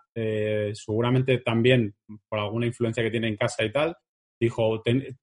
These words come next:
salía por primera vez también a hacer recados, a hacer cosas ya un poco dentro de la nueva normalidad y la fase uno, y cogió la bici, se cogió la plegable, le volvió a hinchar las ruedas y se fue. Se fue, echó por ahí la mañana,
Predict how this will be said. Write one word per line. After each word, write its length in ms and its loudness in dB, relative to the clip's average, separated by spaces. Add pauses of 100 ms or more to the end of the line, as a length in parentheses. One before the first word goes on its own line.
(160)
salía 420 2
por 140 6
primera 300 4
vez 180 6
también 280 2
a 40 2
hacer 200 -2
recados, 520 4
a 40 -14
hacer 200 -2
cosas 320 2
ya 140 4
un 100 0
poco 220 2
dentro 280 2
de 120 2
la 320 0
nueva 420 4
normalidad 540 2
y 60 2
la 100 0
fase 260 -4
uno, 240 2 (480)
y 80 -2
cogió 280 2
la 80 6
bici, 320 0
se 160 -16
cogió 260 -6
la 180 0
plegable, 380 2
le 80 2
volvió 180 2
a 40 2
hinchar 180 -2
las 100 0
ruedas 320 2
y 60 -4
se 100 -4
fue. 260 -2 (420)
Se 140 -16
fue, 680 2
echó 260 -4
por 120 2
ahí 40 4
la 120 2
mañana, 420 0